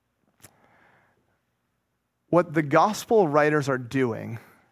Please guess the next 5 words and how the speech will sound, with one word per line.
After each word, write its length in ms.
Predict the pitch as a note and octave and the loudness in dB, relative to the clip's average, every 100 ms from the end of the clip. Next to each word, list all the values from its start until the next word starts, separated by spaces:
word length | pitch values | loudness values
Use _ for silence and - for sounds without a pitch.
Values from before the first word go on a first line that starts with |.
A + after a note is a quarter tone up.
| _ | _
when 160 | - C3 | -8 -2
they 180 | D3 D#3+ | 0 2
write 520 | D#3 D3+ D#3+ - B2+ | 4 4 2 -4 -2
their 180 | C#3 D3 | 0 2
gospels 920 | C#3 C3+ C3+ - - E2+ - - - | 2 2 0 -10 -14 -16 -14 -14 -16